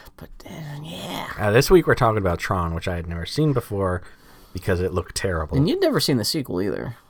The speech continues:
Speaker 2: No, I would
Speaker 1: Which,
Speaker 2: actually
Speaker 1: granted, most people who saw the sequel had never seen the original either,
Speaker 2: Yeah.
Speaker 1: but, you know.
Speaker 2: Yeah, no, I didn't care. I was, I have no c-,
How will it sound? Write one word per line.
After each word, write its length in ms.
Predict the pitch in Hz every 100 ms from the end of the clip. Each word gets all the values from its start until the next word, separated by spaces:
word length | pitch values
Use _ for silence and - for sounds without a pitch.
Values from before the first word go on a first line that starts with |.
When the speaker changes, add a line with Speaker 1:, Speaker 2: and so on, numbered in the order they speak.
| _
Speaker 2:
No, 260 | 90 85 80
I 100 | 92
would 140 | 147
Speaker 1:
Which, 80 | 165
Speaker 2:
actually 160 | 180 -
Speaker 1:
granted, 120 | 240
most 180 | 220 233
people 180 | 247 208
who 40 | 160
saw 160 | 180
the 60 | 127
sequel 300 | - 175 117
had 80 | 98
never 160 | 98
seen 160 | - 107
the 80 | 98
original 320 | 85 - 95
either, 100 | 104
Speaker 2:
Yeah. 200 | 80 -
Speaker 1:
but, 220 | - -
you 100 | -
know. 220 | - - - - - - _ _ _
Speaker 2:
Yeah, 140 | 92 80
no, 180 | 82
I 120 | 80 85
didn't 260 | 90 87
care. 400 | - 85 82 80 - - _ - -
I 60 |
was, 160 | 87 -
I 100 | 90
have 140 | 90
no 140 | 95 90
c-, 100 | -